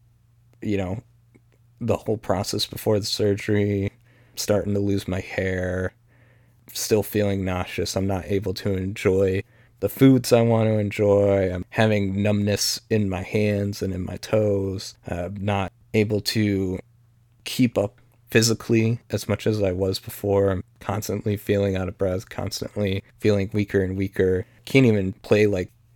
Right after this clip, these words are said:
video games anymore, and me being twenty-one, that's all I want to do. I wasn't even really able to do that because I would just, like, not feel anything in my hands,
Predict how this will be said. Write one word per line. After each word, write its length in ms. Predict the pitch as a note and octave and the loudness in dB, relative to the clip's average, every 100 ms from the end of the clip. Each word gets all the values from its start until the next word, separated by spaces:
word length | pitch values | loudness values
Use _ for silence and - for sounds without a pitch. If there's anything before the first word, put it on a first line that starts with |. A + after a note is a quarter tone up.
| _ - | _ -6
video 480 | A2+ - A2+ G#2+ G#2+ | -2 2 4 4 4
games 420 | G#2+ G#2+ G#2+ - | 4 4 2 2
anymore, 680 | G#2 G#2 G2+ G2+ G2 G2 F#2+ | 0 0 0 0 0 -2 -4
and 300 | F2+ F2+ F2+ _ | -6 -8 -12 _
me 160 | G#2 F#2 | -4 -2
being 260 | - F#2+ G2+ | -2 -4 -6
twenty-one, 720 | - G2 F#2+ G2+ F#2+ F#2 F#2 | -6 -4 -2 -2 -2 -2 -4
that's 300 | F2+ - - _ | -6 -8 -12 _
all 240 | G2+ F#2+ | 0 2
I 80 | G2 | -2
want 220 | F#2+ F#2+ | -2 -4
to 60 | F#2+ | -6
do. 300 | F#2 F#2+ G2+ - _ _ | -4 -4 -4 -10 _ _
I 40 | A2+ | 0
wasn't 240 | A#2 A2+ | 2 4
even 180 | A2 G2+ | 4 4
really 280 | G2 G2+ F2+ | 2 2 0
able 160 | F#2 F#2+ | -2 -4
to 100 | - | -6
do 180 | F#2 F#2 | -6 -4
that 240 | F#2+ F#2 | -4 -4
because 280 | - - G2+ | -12 -12 -8
I 80 | F#2+ | -6
would 160 | F#2+ G2+ | -6 -4
just, 240 | - - | -6 -4
like, 200 | F#2 F#2+ _ _ _ | -6 -8 _ _ _
not 580 | G2+ F#2+ G2 G2 F#2+ - | -4 -2 0 0 -2 -6
feel 540 | - G2+ G2+ F#2+ F#2 - _ | -2 2 2 2 0 -6 _
anything 560 | G#2 F#2 G#2+ - C#3 D3 | -6 -2 -4 -2 0 0
in 100 | D3+ | -2
my 180 | D#3+ E3 | -2 -2
hands, 560 | D#3+ E3 F3 E3+ - | -2 -2 -4 -8 -12